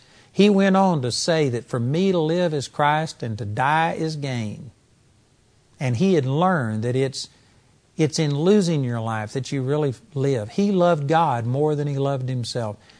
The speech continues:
Paul had taken all of these things that we've discussed, over twenty things, and Paul was living in this. He had applied himself over decades of seeking the Lord, and because of it,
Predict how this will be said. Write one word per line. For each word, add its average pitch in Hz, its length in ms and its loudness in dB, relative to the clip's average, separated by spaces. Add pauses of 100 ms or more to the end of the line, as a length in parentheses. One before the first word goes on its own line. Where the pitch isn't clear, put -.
(120)
Paul 240 340 10
had 135 160 0
taken 139 280 0
all 254 360 10
of 220 80 2
these 220 240 0
things 185 240 -2
that 151 80 -2
we've 156 240 0
discussed, 139 460 -4
over 151 200 2
twenty 247 500 0
things, 147 680 -4 (840)
and 151 320 0
Paul 180 440 8
was 135 260 -2
living 160 460 0
in 104 180 -6
this. - 400 -14 (320)
He 220 160 6
had 190 140 8
applied 196 480 4
himself 110 520 -4
over 160 240 2
decades 123 960 0
of 113 100 -6
seeking 156 460 -4
the 127 80 -4
Lord, 120 320 -4
and 127 180 -4
because 151 560 0
of 104 200 -6
it, - 100 -12